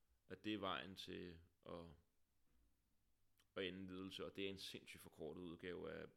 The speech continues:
buddhismen og af de ædle sandheder og den otfoldige, otfoldige vej. Øh, men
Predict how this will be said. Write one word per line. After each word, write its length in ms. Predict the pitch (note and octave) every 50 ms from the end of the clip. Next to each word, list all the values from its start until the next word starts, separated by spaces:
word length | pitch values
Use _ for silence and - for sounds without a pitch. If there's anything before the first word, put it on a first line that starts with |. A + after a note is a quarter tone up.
| -
buddhismen 520 | - F#2 - G2 G2 F2+ - - G2 F#2+ F#2
og 260 | F2+ F2+ F2 E2+ F2
af 280 | F2 E2+ E2+ F2 E2+ E2 -
de 60 | F#2
ædle 200 | F#2+ F2 D#2+ F#2
sandheder 500 | F#2 - F2+ F2+ F2+ F2+ F#2 F2+ F2+ F2+
og 500 | F2+ F2 E2 - - F2 F2 F2 F2 E2+ E2+ - - - - - - - - - - - - _ _ - _ _ -
den 120 | F2 F2+
otfoldige, 640 | F2+ F2+ F#2 F2+ - - F#2 F2+ E2+ F2+ F2+ F2+ - - - - _ -
otfoldige 520 | - F#2+ G2+ G2+ - G2+ F2+ E2 F2+ E2+
vej. 280 | F2 F2 F2+ F2+ - - - - - _ _ _ _ _ _ - - -
Øh, 280 | F2 F2 F2 E2+ E2+
men 460 | F2 F#2 F#2+ G2 G2+ G2+ G#2+ G#2+ G2+